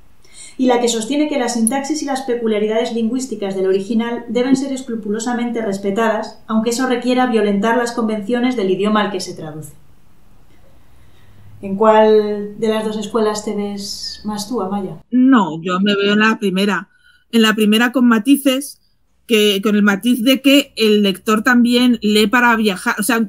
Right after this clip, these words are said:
Speaker 2: también tienes, no hay que naturalizar de forma excesiva para que el lector se sienta más cómodo y, y, porque el lector también, si lee obras de autores extranjeros, es para viajar a esa ep-, o de,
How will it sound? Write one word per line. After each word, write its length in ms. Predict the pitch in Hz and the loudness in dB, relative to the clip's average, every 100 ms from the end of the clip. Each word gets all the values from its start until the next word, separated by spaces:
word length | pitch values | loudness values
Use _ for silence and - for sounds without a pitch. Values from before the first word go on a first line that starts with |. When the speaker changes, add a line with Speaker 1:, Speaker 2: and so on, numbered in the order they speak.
| - | -4
Speaker 2:
también 320 | 196 208 226 | -2 2 4
tienes, 320 | 277 277 285 226 208 196 - _ _ _ | 4 0 -2 -8 -10 -10 -14 _ _ _
no 160 | 220 254 | 4 4
hay 100 | 269 | 4
que 100 | 294 | 4
naturalizar 920 | 269 269 254 240 226 269 269 285 - | 4 2 2 4 2 2 2 0 -2
de 180 | 202 233 | -4 0
forma 260 | 240 240 | 2 2
excesiva 640 | 226 226 202 240 233 233 - _ _ _ _ _ _ _ _ _ | 2 -2 -2 0 0 -2 -6 _ _ _ _ _ _ _ _ _
para 240 | 233 214 | 2 2
que 60 | 202 | 2
el 60 | 202 | 0
lector 280 | 190 240 | 0 0
se 100 | 247 | 0
sienta 320 | 240 262 226 226 | 2 2 2 2
más 220 | 208 - | 2 0
cómodo 560 | 247 247 233 226 247 269 | 2 4 6 6 2 2
y, 160 | 233 - | 0 0
y, 340 | 214 196 - 196 | -6 -6 -6 -4
porque 240 | 214 196 | -2 0
el 60 | 190 | -2
lector 300 | 185 220 214 | -2 -2 0
también, 360 | 247 220 233 | 2 4 2
si 120 | 233 | 2
lee 200 | 220 208 | 2 4
obras 340 | 226 233 233 - | 4 4 2 2
de 100 | 233 | 2
autores 380 | 214 226 220 240 | 2 2 2 0
extranjeros, 680 | 208 220 214 226 240 302 | -4 -2 -2 0 0 0
es 140 | 220 - | -2 -2
para 240 | 254 269 | 2 2
viajar 480 | 214 202 - 208 233 | 2 0 -2 -4 -2
a 120 | 233 | -2
esa 300 | 220 - 208 | -2 -2 -2
ep-, 220 | 226 208 | -2 -4
o 380 | 196 196 196 202 | -6 -4 -4 -4
de, 80 | 190 | -4